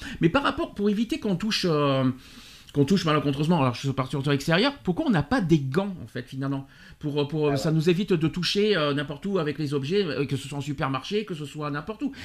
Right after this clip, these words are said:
Speaker 1: Je me souviens, effectivement, t'as raison, il y avait les gants au départ, dans les tout débuts, et là, aujourd'hui, on n'en entend plus parler des gants.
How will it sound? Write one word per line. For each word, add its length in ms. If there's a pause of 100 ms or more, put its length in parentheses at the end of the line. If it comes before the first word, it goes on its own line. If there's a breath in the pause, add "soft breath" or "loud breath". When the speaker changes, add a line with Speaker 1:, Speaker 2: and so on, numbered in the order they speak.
(100)
Speaker 1:
Je 100
me 100
souviens, 260
effectivement, 360
t'as 80
raison, 300 (100)
il 60
y 60
avait 160
les 100
gants 180
au 100
départ, 420
dans 120
les 120
tout 120
débuts, 360 (300 loud breath)
et 60
là, 100
aujourd'hui, 280
on 60
n'en 120
entend 320
plus 220
parler 400
des 140
gants. 200